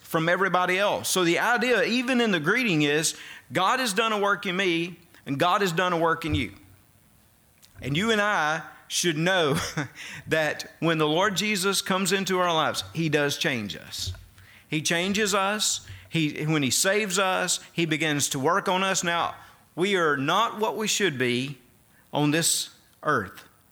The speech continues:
But one of these days, he's going to even knock off these imperfections. And he's going to, he's in the process now.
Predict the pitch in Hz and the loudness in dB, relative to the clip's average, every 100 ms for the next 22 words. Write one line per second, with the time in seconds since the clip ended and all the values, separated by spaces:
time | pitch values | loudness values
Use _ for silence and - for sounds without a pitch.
0 | _ _ _ _ 139 139 156 202 226 220 | _ _ _ _ -2 -2 0 0 0 0
1 | 185 185 196 156 139 135 - - - 190 | 0 0 0 0 -2 -4 -6 -14 -8 -2
2 | 180 143 190 170 151 185 165 156 165 175 | -2 0 0 0 -2 -2 0 0 0 0
3 | 180 165 131 147 123 139 135 120 - 131 | 0 0 0 -2 0 -2 -2 -4 -4 -4
4 | - - 76 - - - - - - - | -6 -10 -10 -6 -6 -8 -20 -20 -20 -8
5 | 143 151 151 165 139 175 175 160 - 156 | -2 0 2 0 2 2 2 0 0 0
6 | 135 123 - 185 202 277 254 240 269 - | 0 -2 -4 -2 0 0 0 0 0 0
7 | 160 131 170 220 117 98 | 0 2 0 0 -2 -6